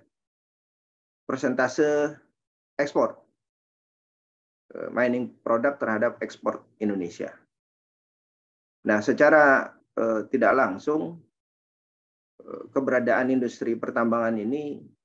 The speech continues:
secara makro nasional memberikan kontribu-, kontribusi yang cukup, eh, cukup baik untuk, eh,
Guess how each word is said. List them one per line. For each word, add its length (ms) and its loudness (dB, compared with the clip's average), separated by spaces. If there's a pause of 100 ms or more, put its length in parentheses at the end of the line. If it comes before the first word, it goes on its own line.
secara 640 4
makro 560 0 (400)
nasional 640 -4 (480)
memberikan 400 -2
kontribu-, 480 -6
kontribusi 640 0
yang 80 -4
cukup, 320 -8 (640)
eh, 400 -4 (160)
cukup 240 0
baik 300 4 (340)
untuk, 400 0 (240)
eh, 400 -4